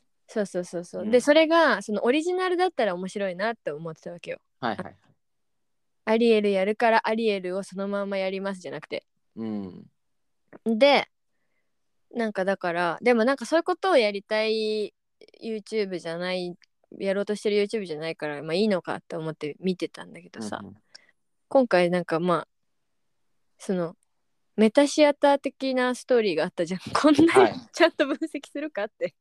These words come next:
Speaker 2: <laughs> そうですね。メタシアター的な。
Speaker 1: あったでしょ？展開が。
Speaker 2: はい。うん。
Speaker 1: そこが良かったよね。ワクワクしたよね。
Speaker 2: あー、よかった。
Speaker 1: なんか、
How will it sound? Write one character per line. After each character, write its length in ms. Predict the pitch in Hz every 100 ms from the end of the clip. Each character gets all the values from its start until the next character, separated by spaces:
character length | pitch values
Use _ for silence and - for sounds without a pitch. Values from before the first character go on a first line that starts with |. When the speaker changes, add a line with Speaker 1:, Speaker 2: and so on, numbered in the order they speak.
| _ -
Speaker 2:
<laughs> 1800 | - 392 - - - - 381 427 - 370 370 - - 370 - 359 - 339 _ _ _ _ _ - 440 539 - - 427 339 - -
そ 80 | 339
う 20 |
で 80 | 117
す 80 | 110
ね。 60 |
メ 80 | 123
タ 100 | 165
シ 180 | 208 202
ア 100 | 190
タ 180 | 190 175
ー 20 |
的 220 | 175 165
な。 260 | 160 151 - _ _ _ _ 139 -
Speaker 1:
あ 80 | 262
っ 40 |
た 100 | 208
で 60 | 190
し 100 | 196
ょ？ 120 | - -
展 160 | 214
開 240 | 117 185 185
が。 100 | 180
Speaker 2:
は 60 |
い。 20 | - _ -
う 80 | 113
ん。 260 | 104 76 _ _ _ _ _ _ 214
Speaker 1:
そ 240 | 220 - 311
こ 140 | -
が 80 | 311
良 120 | 311
か 120 | 302
っ 80 | 254
た 100 | -
よ 100 | 151
ね。 140 | 147 -
ワ 160 | 240 302
ク 100 | 339
ワ 260 | 247 220
ク 20 | 208
し 120 | 196
た 80 | 196
よ 140 | 160
ね。 0 |
Speaker 2:
あ 0 |
ー、 0 |
よ 0 |
か 60 | 160
っ 20 |
た。 60 |
Speaker 1:
な 100 | 170
ん 80 | 190
か、 180 | 165